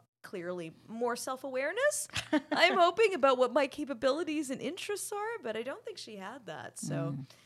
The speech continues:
Speaker 1: now she's done. I think she's like, "Oh, good. I don't have to do this again."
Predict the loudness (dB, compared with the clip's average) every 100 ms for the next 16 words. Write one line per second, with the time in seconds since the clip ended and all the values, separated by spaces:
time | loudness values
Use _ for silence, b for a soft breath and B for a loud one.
0 | b _ _ -6 -4 -2 -4 -8 -12 -12
1 | -6 -6 -6 -8 -10 -12 -16 -16 -16 -14
2 | -12 -14 -16 -20 -20 -20 -18 -16 -14 -16
3 | -18 -20 -20 _ _ -20 -20 -20 -18 -16
4 | -16 -16 -12 -10 -10